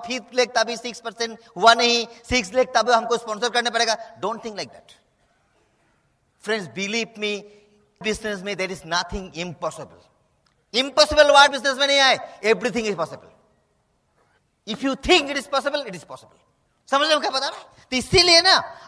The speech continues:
आपको decision लेना होगा आपका इमोशन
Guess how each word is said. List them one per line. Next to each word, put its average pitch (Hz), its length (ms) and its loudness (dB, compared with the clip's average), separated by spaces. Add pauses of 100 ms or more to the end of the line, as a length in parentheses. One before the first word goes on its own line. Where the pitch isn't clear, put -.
(120)
आपको 254 680 8 (1000)
decision 226 400 -4
लेना 254 260 0
होगा 208 540 2 (880)
आपका 190 340 -4
इमोशन 151 380 -18